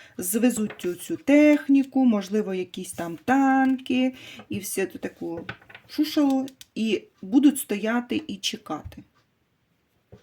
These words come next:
Будуть стояти, бачите, як стояти і чекати. Чого вони будуть чекати? Зробити якусь свиню, то ж зрозуміло.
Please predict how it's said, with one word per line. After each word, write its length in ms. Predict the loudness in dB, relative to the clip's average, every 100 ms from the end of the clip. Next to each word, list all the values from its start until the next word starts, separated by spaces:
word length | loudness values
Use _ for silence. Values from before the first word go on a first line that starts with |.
| -20 -20 -20 -20 _ _ _ _ _ _ _ _ _ _ _ _ _ _
Будуть 360 | -6 -4 -4 -8
стояти, 680 | -6 -4 0 0 2 -2 -4
бачите, 360 | -6 -8 -10
як 100 | -14 _ _
стояти 640 | -8 -2 0 0 -2 -6
і 100 | -6
чекати. 560 | -8 -10 -10 -12 -12 -16 -20 -20 -20 _
Чого 300 | -12 -2 0
вони 220 | 0 -2
будуть 340 | -6 -10 -12
чекати? 600 | -12 -16 -16 -18 -18 -20 -20 _ -20 _ _ -20 _ _ _ -20 -20 -6
Зробити 400 | -4 -2 0 -2
якусь 320 | -2 -4 -6
свиню, 460 | -8 -4 -2 -4 -12
то 100 | -16
ж 140 | -18 -20 _
зрозуміло. 720 | -10 -8 -8 -12 -10 -12 -14